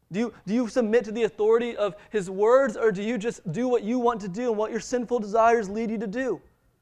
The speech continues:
And corresponding to that, are you experiencing difficulties and sufferings in your life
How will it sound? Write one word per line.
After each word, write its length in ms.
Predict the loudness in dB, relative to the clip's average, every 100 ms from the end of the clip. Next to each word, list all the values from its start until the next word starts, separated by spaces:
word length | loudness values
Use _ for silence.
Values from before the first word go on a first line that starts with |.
| _ _ _ _ _ _ _ _ _ _ -4
And 140 | -4
corresponding 800 | 0 0 0 -2 -2 0 0 0
to 60 | 6
that, 200 | 6 8
are 120 | 4
you 200 | 2 -2
experiencing 960 | -4 -12 -8 0 2 2 -2 -8 -6
difficulties 680 | -2 -4 -2 -2 -2 -4 -6
and 100 | -8
sufferings 540 | -4 -2 -2 -4 -6
in 80 | -6
your 220 | 0 0
life 420 | 2 2 0 -4